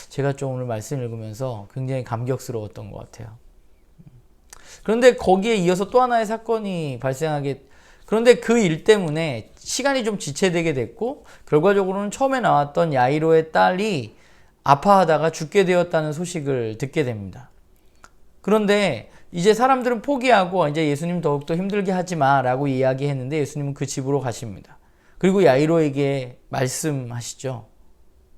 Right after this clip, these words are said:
뭐라고 말씀하시나요? "두려워하지 말고 믿기만 하라"라고 말씀하십니다. 그리고 예수님은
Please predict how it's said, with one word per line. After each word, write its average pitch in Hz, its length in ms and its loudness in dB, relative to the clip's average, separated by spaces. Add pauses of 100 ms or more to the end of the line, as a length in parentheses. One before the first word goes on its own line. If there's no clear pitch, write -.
(420)
뭐라고 165 300 4
말씀하시나요? 120 760 -6 (320)
"두려워하지 156 680 4
말고 98 580 -8 (220)
믿기만 131 500 -4
하라"라고 120 1400 -8 (180)
말씀하십니다. - 880 -10 (520)
그리고 190 240 4
예수님은 151 800 -2